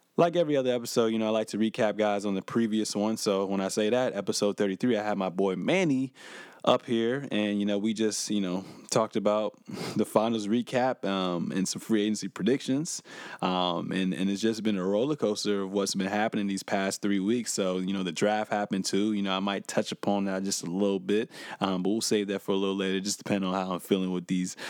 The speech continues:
uh, topics at hand. Um, but yeah, last episode was cool, and like I said, this episode is about to be fire.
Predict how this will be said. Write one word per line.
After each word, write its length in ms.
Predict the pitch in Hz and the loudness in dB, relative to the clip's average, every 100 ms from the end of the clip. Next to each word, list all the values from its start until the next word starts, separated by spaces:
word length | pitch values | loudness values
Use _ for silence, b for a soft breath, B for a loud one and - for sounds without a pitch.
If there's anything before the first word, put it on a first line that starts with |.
| B | B
uh, 200 | 87 85 | -2 -2
topics 520 | - 117 92 - 90 90 | 0 0 0 -2 -2 0
at 160 | 90 | -2
hand. 420 | 110 117 90 - B B B | 0 0 -2 -6 B B B
Um, 460 | 98 87 82 82 | 0 0 -2 -2
but 160 | 90 110 | 0 2
yeah, 240 | 135 113 | 4 2
last 320 | 92 113 120 120 | 0 0 0 0
episode 320 | 110 117 107 | 0 2 2
was 100 | 104 | 0
cool, 360 | - 113 110 | 0 0 2
and 60 | 104 | 0
like 140 | 101 | 0
I 60 | 98 | 0
said, 240 | 104 98 | 0 0
this 160 | 104 107 | 0 0
episode 300 | 101 107 101 | 0 0 0
is 40 | |
about 200 | 95 95 | 0 -2
to 60 | 92 | -2
be 140 | 95 | -2
fire. 420 | 95 113 104 98 | 0 0 2 0